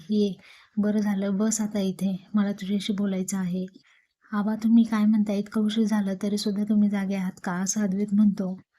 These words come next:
आबा म्हणतात, "अरे, घरामध्ये इतकं टेन्शन आहे, तू सांग, मला कशी झोप लागेल?" अद्वैत म्हणतो, "तुम्ही कसलं टेन्शन घेता आहात?" आबा म्हणतात,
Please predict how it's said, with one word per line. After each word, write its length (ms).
आबा 200
म्हणतात, 340
"अरे, 160
घरामध्ये 460
इतकं 220
टेन्शन 360
आहे, 180
तू 160
सांग, 380
मला 140
कशी 280
झोप 220
लागेल?" 300
अद्वैत 240
म्हणतो, 260
"तुम्ही 240
कसलं 320
टेन्शन 360
घेता 260
आहात?" 280
आबा 220
म्हणतात, 320